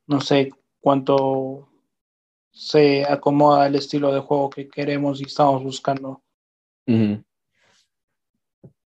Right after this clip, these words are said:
Speaker 1: Ya. Otro lado, Lisette no-, nos da un comentario otra vez también y nos dice,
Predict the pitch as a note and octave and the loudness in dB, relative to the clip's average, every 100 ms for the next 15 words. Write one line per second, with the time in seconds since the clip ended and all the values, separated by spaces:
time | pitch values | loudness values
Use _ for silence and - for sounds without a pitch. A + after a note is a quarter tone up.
0 | _ - - - _ _ - D#3 - - | _ -20 -20 -20 _ _ -20 -16 -14 -16
1 | - - _ _ _ _ _ - - - | -18 -20 _ _ _ _ _ -20 -20 -20
2 | - D#3+ E3 F3 D#3 F3+ F#3+ F3 D#3+ D3 | 0 2 6 6 8 6 6 6 6 4
3 | C#3+ - - D#3 C#3+ - E3+ E3+ D#3 D3 | 0 -6 -12 -6 -2 0 0 2 2 2
4 | C#3+ C#3+ C#3+ - D3+ D3+ D3 D3+ D3 C3+ | 0 -2 -4 -6 -4 -2 -2 -2 -2 0
5 | C#3+ D#3 D#3 D3 D3+ D#3+ D#3 E3+ D#3+ F3+ | 2 4 4 2 0 0 0 -4 -4 -4
6 | F3+ F3 _ _ _ _ _ _ - D#3 | -6 -10 _ _ _ _ _ _ -6 0
7 | D3+ D3 D3 D3 D3+ D3+ C3+ D#3 D3+ D#3+ | 4 4 4 2 0 -2 -2 -4 -4 0
8 | D#3 D3 C#3+ C#3 C#3 - | 2 2 0 -4 -6 -10